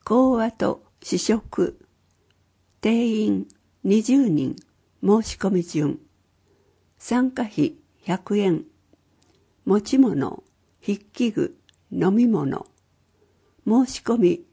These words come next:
問い合わせ先。十一月四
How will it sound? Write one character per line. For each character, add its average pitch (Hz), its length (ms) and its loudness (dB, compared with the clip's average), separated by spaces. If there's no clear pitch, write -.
問 185 220 2
い 208 60 0
合 190 80 -2
わ 185 100 -4
せ 165 180 -6
先。 151 460 -8
十 262 240 2
一 262 240 -2
月 226 280 -2
四 185 140 2